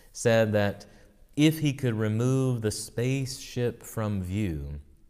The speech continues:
then even with the brightness of the sun and the light of the stars, space was filled with darkness.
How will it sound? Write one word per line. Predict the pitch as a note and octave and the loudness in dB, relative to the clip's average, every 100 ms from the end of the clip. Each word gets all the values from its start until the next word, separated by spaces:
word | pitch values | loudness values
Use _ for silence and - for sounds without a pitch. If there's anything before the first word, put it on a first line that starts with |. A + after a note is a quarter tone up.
| _ _ _ _ - - _ F#2 | _ _ _ _ -20 -20 _ -2
then | A2 A2 - | 0 0 -2
even | B2+ D3 C3+ B2 | 0 0 0 -2
with | G#2 | -2
the | G2+ | -4
brightness | G2+ A2+ B2+ B2+ B2 A#2 | -2 -2 0 -2 -6 -2
of | A#2 G#2 | -4 -2
the | G2+ | -4
sun | - B2+ B2 A#2+ A#2+ A#2 G#2+ - - - - - _ | -2 0 2 2 0 0 -4 -10 -20 -20 -20 -20 _
and | F#2+ F#2+ | -4 -2
the | F#2 | 0
light | F#2 G2 G#2 G2+ | 0 0 0 0
of | F#2 | -2
the | F2+ | -4
stars, | - - G2 F#2+ E2 D#2+ D#2 D2+ D2 - - - _ _ _ _ | -6 -4 -2 -2 -2 -4 -6 -8 -14 -20 -20 -20 _ _ _ _
space | - - - A2+ G#2+ F2+ D#2+ - | -18 -14 -6 -2 -2 -2 -6 -10
was | F2+ F2+ F2 E2+ - - - | -6 -4 -4 -6 -16 -20 -8
filled | - B2 F2 D2+ D2 D#2 D2+ - _ | -2 0 0 -4 -6 -10 -14 -20 _
with | D#2+ D#2 - - | -10 -10 -14 -8
darkness. | F#2 G2+ - - D2+ D2+ D2 - | -4 -4 -6 -10 -10 -10 -14 -20